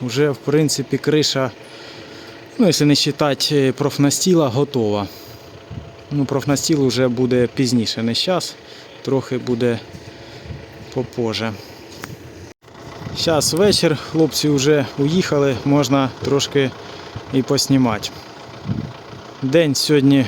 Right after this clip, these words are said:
ну, скажем, продуктивний вийшов із-за того, що видно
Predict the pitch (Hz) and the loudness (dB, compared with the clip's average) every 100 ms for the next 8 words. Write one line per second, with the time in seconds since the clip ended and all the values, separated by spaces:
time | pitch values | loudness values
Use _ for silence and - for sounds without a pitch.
0 | - - - - 143 - 147 131 131 131 | -2 -8 -4 0 0 0 0 2 2 2
1 | 151 147 147 180 156 151 165 190 - 151 | 2 2 0 2 4 4 4 4 4 2
2 | 117 135 127 143 180 151 143 127 151 147 | 2 0 2 2 4 4 4 2 2 4
3 | 147 - - - - - 131 143 165 139 | 4 0 -10 -12 -12 -8 0 4 4 4
4 | 139 | 2